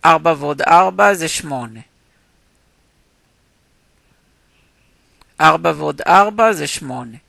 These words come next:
אז פה כתוב לי שמונה ועוד שמונה, ועוד שמונה.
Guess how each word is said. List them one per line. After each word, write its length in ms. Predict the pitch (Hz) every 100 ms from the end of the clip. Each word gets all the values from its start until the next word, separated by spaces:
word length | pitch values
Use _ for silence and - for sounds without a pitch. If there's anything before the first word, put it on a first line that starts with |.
| _ _ _ -
אז 180 | 156 -
פה 220 | - 214
כתוב 340 | 196 - 185
לי 120 | 160 147
שמונה 420 | - 175 175 165
ועוד 320 | 143 143 143
שמונה, 580 | - - 139 139 151 208 277 - _ _ _ _ _
ועוד 440 | - 147 - 160 -
שמונה. 480 | - 135 123 110